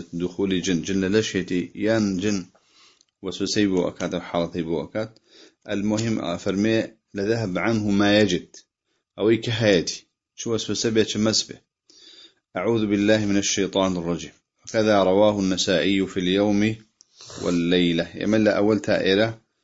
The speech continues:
لسر تحقيقات محققة هيج من نوتو. هاد شي وتوا هالروشتوين. يان هاش تخري-، تخريجي كي كده به هيج من نوتو. وراسي أما س-، زور صعب بو إما.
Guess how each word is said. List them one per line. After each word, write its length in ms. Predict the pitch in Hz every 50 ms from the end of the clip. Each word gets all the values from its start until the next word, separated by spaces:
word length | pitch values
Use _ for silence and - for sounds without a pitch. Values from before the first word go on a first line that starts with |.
| _ _ _ _ _ -
لسر 200 | 104 - - 113
تحقيقات 680 | 104 - 107 101 - - 107 95 - 113 107 98 - 98
محققة 680 | 92 92 92 - - 95 - - - - _ - 113
هيج 240 | 110 113 110 - 110
من 140 | 104 101 101
نوتو. 320 | 98 85 76 67 - - - -
هاد 140 | - 98 -
شي 140 | - 107
وتوا 340 | 101 92 90 - 98 101 101
هالروشتوين. 640 | 104 104 107 107 107 104 98 - - 95 78 69 67 _ _ _ _ _ _ _ _ _ _ _ _ _ _ _ _ _ _ _ _ -
يان 320 | 98 98 107 117 120 113 110
هاش 300 | 107 107 107 120 117 117
تخري-، 360 | - 113 98 98 98 101 98
تخريجي 500 | - - 110 98 - 113 117 104 104 101
كي 140 | 92 101 90
كده 260 | 87 - 101 98 101
به 120 | 95 98
هيج 240 | 101 104 101 - 110
من 140 | 104 95 87
نوتو. 300 | 82 76 73 - - -
وراسي 520 | 67 82 87 87 85 - 113 110 - -
أما 180 | 98 98 101 104
س-، 160 | 101 - -
زور 240 | - - 101 104 95
صعب 300 | - - - - 78 82
بو 160 | 87 85 82
إما. 300 | 73 80 82 90 104